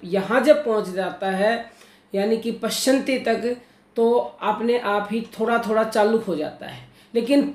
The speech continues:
पूर्ण रूप से अपने आप चालू जब होता है, जब नाम महाराज नाभि में आकर विराजते हैं और प्रावाणी से जब आप ध्यान करते हो, जप करते हो, यानी कि प्रावाणी, यानी कि श्वासों के द्वारा जब आप जप करते हो,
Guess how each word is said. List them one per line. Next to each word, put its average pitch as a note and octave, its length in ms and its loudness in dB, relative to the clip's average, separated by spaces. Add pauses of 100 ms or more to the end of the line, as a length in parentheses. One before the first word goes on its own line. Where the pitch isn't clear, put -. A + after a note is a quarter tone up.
पूर्ण E4+ 340 6
रूप D4+ 220 0
से - 180 -2
अपने B3 280 0
आप A#3+ 320 -2
चालू A3+ 260 -2
जब A#3 300 2
होता G#3+ 280 2
है, G#3+ 300 0 (220)
जब G#3+ 320 0
नाम A#3+ 360 4
महाराज G3 600 0
नाभि F#3+ 400 0
में A#3 120 -2
आकर G#3 360 -2
विराजते F3+ 560 0
हैं G3 240 -2 (240)
और G#3 100 2
प्रावाणी C4+ 720 4
से B3+ 200 2
जब A3+ 280 -2
आप G#3+ 400 -4 (340)
ध्यान F#3 320 -2
करते G3+ 340 -2
हो, G#3 180 0
जप G3+ 360 -2
करते D3 300 -10
हो, C#3+ 260 -12
यानी G#3 300 2
कि A#3 160 -6
प्रावाणी, G#3+ 640 2
यानी F#3+ 220 2
कि A3+ 300 -6 (260)
श्वासों C4 580 2
के B3+ 180 2
द्वारा G3+ 340 2
जब F#3+ 220 0
आप F3+ 340 -4
जप A#3 280 -4
करते G3+ 280 -4
हो, A#3 440 2